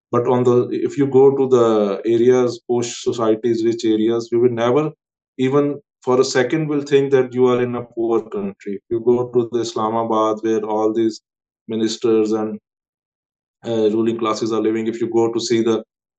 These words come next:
lifestyle of the generals of Pakistan, <laughs> army officers in Pakistan, you would be astonished to see that th-, these are soldiers or these are princes or kings and queens who are living in such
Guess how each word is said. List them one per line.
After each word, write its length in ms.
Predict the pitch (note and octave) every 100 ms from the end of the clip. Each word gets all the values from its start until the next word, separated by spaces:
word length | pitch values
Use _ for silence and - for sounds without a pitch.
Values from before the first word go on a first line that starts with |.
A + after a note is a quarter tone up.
| _
lifestyle 480 | A#2+ A#2 A#2 B2 A#2+
of 80 | A2+
the 80 | A#2
generals 380 | B2 B2 C#3+
of 140 | C#3 -
Pakistan, 600 | A#2 - B2 - - B2
<laughs> 80 | A#2+
army 180 | A#2+ C3
officers 420 | B2 B2+ - A#2+
in 140 | A2+ A2+
Pakistan, 500 | A2 G#2 - - A2
you 140 | A2 A2+
would 140 | A2
be 100 | A2
astonished 460 | G#2+ - B2+ A#2 -
to 60 | A#2
see 260 | - A2
that 240 | G#2 G#2+ G#2+
th-, 140 | - -
these 160 | A2+ A#2
are 100 | A#2+
soldiers 480 | - A2+ A2+ A#2+
or 220 | A2+ A2 - _ _ G#2+
these 200 | A#2 A#2
are 160 | A2
princes 420 | - A2+ A2+ A#2+
or 140 | A2+ G#2+
kings 260 | A#2+ A#2
and 160 | A2+ G#2+
queens 460 | A2 A2+ A#2 - - _ _ _ _
who 100 | A2
are 120 | A2
living 400 | G#2+ A2 A#2 A#2
in 120 | A2+ A2
such 300 | A2+ A2+